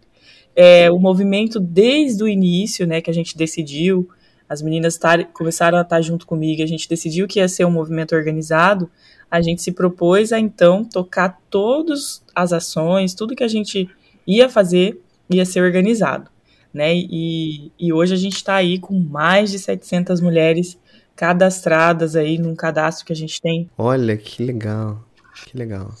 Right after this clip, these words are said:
Speaker 1: Fora, assim, né, as mulheres que têm, que estão lá na nossa rede, que hoje a gente tem mais de doze mil seguidores
Speaker 2: Uhum.
Speaker 1: e todo dia aparece uma querendo fazer parte das Agroligadas, né?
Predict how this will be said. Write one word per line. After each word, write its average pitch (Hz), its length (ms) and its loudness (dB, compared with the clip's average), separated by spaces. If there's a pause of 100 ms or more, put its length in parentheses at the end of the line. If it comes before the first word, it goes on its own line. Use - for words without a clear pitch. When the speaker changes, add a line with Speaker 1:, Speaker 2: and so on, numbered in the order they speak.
(220)
Speaker 1:
Fora, 190 280 6
assim, 302 280 -6
né, 190 280 0
as 175 100 -2
mulheres 175 340 2
que 180 100 -8
têm, 170 540 -2 (580)
que - 120 -6
estão 175 440 2
lá 160 200 2
na 165 100 -4
nossa 160 260 -4
rede, 170 400 0
que - 80 -6
hoje 165 140 -2
a 165 60 -6
gente 170 200 -4
tem 170 140 -4
mais 165 240 -2
de 170 80 -4
doze 165 240 -2
mil 165 180 -2
seguidores 123 720 -2
Speaker 2:
Uhum. 107 100 -2
Speaker 1:
e 113 40 0
todo 180 240 0
dia 165 160 -2
aparece - 440 -4
uma - 320 -16
querendo 165 440 -4 (400)
fazer 170 220 0
parte 165 360 0
das 160 160 -2
Agroligadas, 151 800 -4
né? 151 120 -18